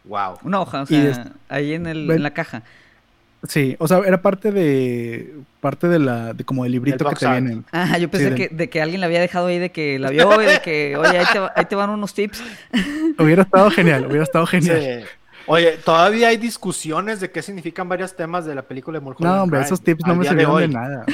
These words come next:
Speaker 3: No me sirvieron de nada esos tips. Eso porque los tips eran de que,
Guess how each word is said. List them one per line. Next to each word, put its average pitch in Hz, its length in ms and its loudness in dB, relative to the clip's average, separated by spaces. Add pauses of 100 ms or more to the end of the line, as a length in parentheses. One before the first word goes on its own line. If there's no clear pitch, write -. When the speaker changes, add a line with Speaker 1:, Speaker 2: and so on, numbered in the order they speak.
(180)
Speaker 3:
No 135 80 -10
me 151 60 -6
sirvieron 170 280 -2
de 151 100 -2
nada 139 240 -2
esos 160 160 -4
tips. 131 280 -6
Eso 156 180 0
porque 180 200 0
los 170 140 4
tips 202 240 2
eran 202 240 4
de 160 80 2
que, 131 240 0